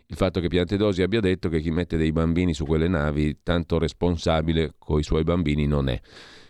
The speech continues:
Piantedosi in audizione dice che Frontex, cioè l'organismo europeo, non aveva segnalato il pericolo. "Se c'è stata debolezza del Viminale mi assumo la responsabilità", dice Piantedosi.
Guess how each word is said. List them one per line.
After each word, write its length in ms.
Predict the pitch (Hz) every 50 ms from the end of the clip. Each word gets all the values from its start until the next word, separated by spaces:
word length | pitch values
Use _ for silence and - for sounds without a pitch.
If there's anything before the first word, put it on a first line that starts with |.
| _ _
Piantedosi 640 | - 92 90 87 - 110 107 110 104 98 85 85
in 80 | 87 87
audizione 680 | 85 92 98 113 110 - - 117 104 90 85 80 78
dice 280 | 76 85 85 - - 78
che 100 | 92 92
Frontex, 840 | - - 104 98 87 82 82 78 - 104 98 - - 110 104 98 87
cioè 260 | - 87 82 80 82
l'organismo 540 | 82 82 78 76 82 87 90 82 85 85 78
europeo, 640 | 80 85 90 98 95 - 87 82 85 95 90 - -
non 240 | 95 98 104 107 107
aveva 400 | 104 101 113 120 120 104 98 87
segnalato 580 | - 107 101 95 95 87 82 82 82 - 90
il 100 | 80 76
pericolo. 640 | - 82 78 65 65 64 - - 64 62 62 60 - -
"Se 140 | _ - 73
c'è 100 | 73 87
stata 240 | 80 110 110 104 110
debolezza 540 | 95 98 98 95 98 101 107 110 - - 87
del 160 | 87 85 82
Viminale 480 | 90 98 110 117 117 117 131 131 123
mi 100 | 98 95
assumo 460 | 98 95 - - 78 71 71 71 71 -
la 140 | 82 80 80
responsabilità", 880 | 85 82 - 82 82 80 - 85 82 80 80 80 82 73 - 58 55 53
dice 320 | 55 57 55 - 58 58
Piantedosi. 720 | - - 64 60 - - 65 60 58 57 57 55 55 60